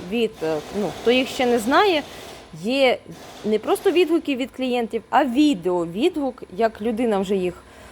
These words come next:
е, поставила і працює вже в полі. Я його набирала, консультувалася, він замовляв їх, по-моєму, більше року по тому. Кажу: «Ви задоволені?» Каже: «Так, я задоволений,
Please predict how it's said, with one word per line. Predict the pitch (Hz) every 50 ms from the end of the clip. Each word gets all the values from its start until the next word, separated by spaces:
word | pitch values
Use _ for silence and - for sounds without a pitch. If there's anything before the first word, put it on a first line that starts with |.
| - - -
е, | 185 196 190 175
поставила | 175 - 196 202 - - - 277 330 339 349 330 311 302 277 254 - -
і | 214 220 233 240 208
працює | - 196 190 190 196 - - 220 233 254 247 233 233 226 233 233 233 233 220 226 - -
вже | 165 160 165 175 190 202 220 220 208
в | 180 165 156 - -
полі. | - 196 208 190 170 160 147 - - - - - -
Я | - 190 226 226
його | 226 240 247 220 233 226 214
набирала, | 196 220 240 247 233 302 277 277 262 240 220 190 180 180 - - - - -
консультувалася, | - 233 247 240 - 269 269 254 262 233 202 190 180 190 220 233 - - 208
він | 190 247 302 285
замовляв | 220 240 226 226 226 233 240 262 247 220
їх, | 196 220 -
по-моєму, | - 214 233 262 262 240 220
більше | 190 185 247 240 - - 247 214
року | 214 226 214 - 208
по | - - 202
тому. | 202 - 269 294 320 320 302 240
Кажу: | - 214 208 196 240 226
«Ви | 208 214
задоволені?» | 196 214 202 190 208 202 214 269 311 320 320 311 311 311 311 - - - - - - -
Каже: | - 240 240 233 214 233 214 -
«Так, | - 254 233 208 185 - -
я | 190 185 233 226 220
задоволений, | 214 214 208 190 196 214 196 185 196 185 180 196 233 254 277 302 330 349